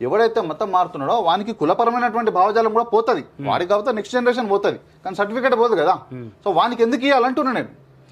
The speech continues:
Speaker 1: వానికి ఎందుకు ఇవ్వాలి? వానికి అవకాశాలు దొరుకుతున్నాయి. ఒక సామాన్య దళిత బిడ్డ గవర్నమెంట్ స్కూల్లో చదువుకున్నటువంటి దళిత బిడ్డ అమెరికా పోవాలి, ఏమైనా చదువుకోవాలంటే కనుక వానికి ఇంత ఈజీగా వీసా రాదు.
Speaker 2: Hmm.
Speaker 1: ఒక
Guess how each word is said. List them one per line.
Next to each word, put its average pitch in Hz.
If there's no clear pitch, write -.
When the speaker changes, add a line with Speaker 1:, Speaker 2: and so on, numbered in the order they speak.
Speaker 1:
వానికి 190
ఎందుకు 226
ఇవ్వాలి? 202
వానికి 175
అవకాశాలు 247
దొరుకుతున్నాయి. 220
ఒక -
సామాన్య 214
దళిత 185
బిడ్డ 165
గవర్నమెంట్ 165
స్కూల్లో 156
చదువుకున్నటువంటి 131
దళిత 110
బిడ్డ 117
అమెరికా 175
పోవాలి, 143
ఏమైనా 143
చదువుకోవాలంటే 139
కనుక 110
వానికి 151
ఇంత 143
ఈజీగా 170
వీసా 165
రాదు. 151
Speaker 2:
Hmm. 123
Speaker 1:
ఒక 143